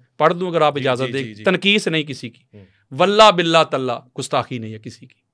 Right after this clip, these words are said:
Speaker 1: हमारा यानी कि अहले सुन्नत में अक्सर आप सुनते रहते हैं, वो कहते हैं जी बाद अज़ अंबिया अफजलुल बशर बेतहकीक
Speaker 2: बेतहकीक।
Speaker 1: हजरत अबू बकर सिद्दीक है, ठीक है ना?
Speaker 2: ठीक है।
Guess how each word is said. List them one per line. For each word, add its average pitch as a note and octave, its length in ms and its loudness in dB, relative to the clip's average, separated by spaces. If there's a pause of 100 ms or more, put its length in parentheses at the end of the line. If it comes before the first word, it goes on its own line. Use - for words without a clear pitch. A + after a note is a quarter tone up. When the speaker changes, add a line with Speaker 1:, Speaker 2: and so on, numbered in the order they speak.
(540)
Speaker 1:
हमारा D3+ 440 4 (160)
यानी E3+ 260 -4
कि F3 100 -8
अहले E3+ 180 0
सुन्नत D#3+ 320 -8
में E3 120 -8
अक्सर E3 280 -8
आप D3+ 140 -2
सुनते C3 300 -10
रहते C3 260 -6
हैं, C3 60 -6
वो C3 100 -12
कहते B2+ 280 -10
हैं C3 80 -12
जी C3 160 -14
बाद C3 280 -6
अज़ A#2 160 -10
अंबिया A2 380 -12 (960)
अफजलुल D3 400 -6
बशर A#2+ 280 -10
बेतहकीक B2+ 600 -10
Speaker 2:
बेतहकीक। - 160 -18
Speaker 1:
हजरत A#2+ 260 -12
अबू A#2+ 160 -12
बकर A2+ 240 -12
सिद्दीक G2+ 440 -18
है, - 60 -20 (360)
ठीक C3 180 -20
है B2+ 60 -20
ना? A#2 140 -20
Speaker 2:
ठीक G2 180 -20
है। - 80 -20